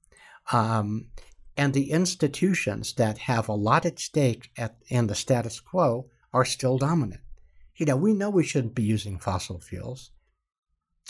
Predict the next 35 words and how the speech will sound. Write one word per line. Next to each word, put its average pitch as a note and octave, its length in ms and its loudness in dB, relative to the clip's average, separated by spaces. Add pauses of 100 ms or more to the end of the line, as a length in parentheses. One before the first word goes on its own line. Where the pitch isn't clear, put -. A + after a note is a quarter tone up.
but C3+ 180 4
we're C3+ 120 4
still D#3 300 0
being D3+ 260 2
ruled C3+ 340 0
by B2+ 140 2
fossilized A#2 880 0
fools A#2+ 400 2
fueled A2+ 380 -2
by B2+ 160 4
fossil F#3 440 2
fuels. - 440 -6
It's A2 140 -4
still A2+ 220 0
happening. C#3 460 -2 (340)
They B2 140 4
have A#2 240 0
momentum, C3 600 2 (560)
whether A#2 180 2
you A#2+ 80 4
want B2 160 2
to B2 40 0
call B2+ 220 2
it A#2+ 80 0
momentum B2+ 500 2
or A2 300 -2
inertia. C3+ 560 0 (460)
So - 260 2
the A#2+ 120 0
new F#3+ 260 2
i-, C3+ 220 2
so C3+ 260 0
the C3+ 160 -2
old F#3 260 2
ideas A#2 760 -2